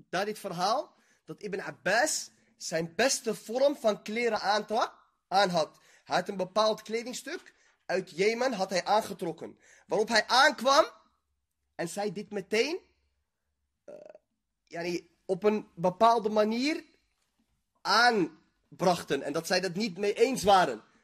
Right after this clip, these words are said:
Terwijl, wie is dit? Dit is Ibn Abbas, radiyallahu anhu. Zij gingen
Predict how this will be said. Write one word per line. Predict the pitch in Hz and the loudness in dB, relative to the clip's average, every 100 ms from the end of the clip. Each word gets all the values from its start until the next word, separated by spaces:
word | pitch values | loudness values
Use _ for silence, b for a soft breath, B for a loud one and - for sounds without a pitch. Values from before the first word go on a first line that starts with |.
| _ | _
Terwijl, | _ 240 | _ -10
wie | 226 247 | -10 -10
is | 233 | -12
dit? | 269 202 | -12 -14
Dit | 226 | -14
is | 226 | -14
Ibn | 262 208 | -12 -8
Abbas, | 190 180 - 214 240 180 - - | -6 -6 0 2 2 0 -6 -8
radiyallahu | 170 196 196 175 180 180 | -8 -4 -4 -4 -4 -2
anhu. | - 226 185 120 b b | 0 0 0 -8 b b
Zij | - 156 | -16 -14
gingen | 208 208 | -10 -10